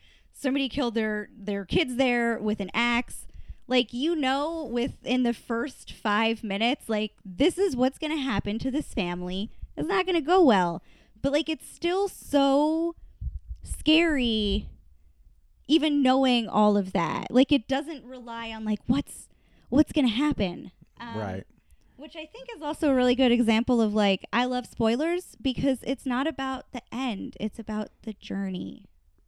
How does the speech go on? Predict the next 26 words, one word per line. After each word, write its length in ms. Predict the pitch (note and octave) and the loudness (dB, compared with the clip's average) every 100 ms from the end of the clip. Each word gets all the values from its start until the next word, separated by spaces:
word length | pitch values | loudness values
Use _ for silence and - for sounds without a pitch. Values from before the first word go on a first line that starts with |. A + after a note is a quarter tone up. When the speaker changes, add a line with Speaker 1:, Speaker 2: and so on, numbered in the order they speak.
| _ _ _ - | _ _ _ -8
Speaker 2:
Yeah. 240 | A2 F2+ - - _ _ - | -6 -6 -10 -18 _ _ -8
I, 240 | A#2+ C#3+ E3 | -2 0 0
uh, 380 | F3 F3 F3 E3 | 0 -2 -4 -4
no, 180 | G#3 | 0
I 140 | F#3+ C#3 | 2 0
totally 400 | - C#3 C#3+ C3 | -2 -4 -2 -4
agree. 500 | A#2+ A2+ A#2 C3+ C3+ - | -4 -4 -4 -6 -10 -10
Uh, 440 | G#2 F#2+ F#2+ F#2+ - _ _ _ _ _ _ - | -8 -8 -8 -12 -14 _ _ _ _ _ _ -12
it 160 | A#2 A2+ | -10 -4
does 260 | B2+ B2 | -4 -4
defy, 480 | - - A2 G#2+ G#2 | -10 -8 -6 -4 -6
uh, 300 | F#2+ F2+ F#2 | -6 -8 -10
horror 260 | G2+ G2+ F2+ | -8 -8 -8
convention 560 | G2+ F#2 G2 - B2 | -8 -8 -8 -8 -6
in 140 | A#2 F2 | -4 -4
that 200 | E2+ - | -6 -10
way. 380 | F2+ F2+ C3 - - - | -10 -10 -12 -16 -16 -2
Speaker 1:
But 100 | D#4 | 2
I 60 | |
also 220 | F#4+ A#4+ C#5+ | 4 4 0
think 180 | C#5 A4+ | 0 -2
it's 160 | A4+ - | -2 0
so 120 | F4 | 0
much 200 | E4 - | 0 -2
scarier. 680 | - B3 C4 C4 A#3+ A3 | 0 0 2 0 0 0
Like, 240 | B3 A#3 | 0 -4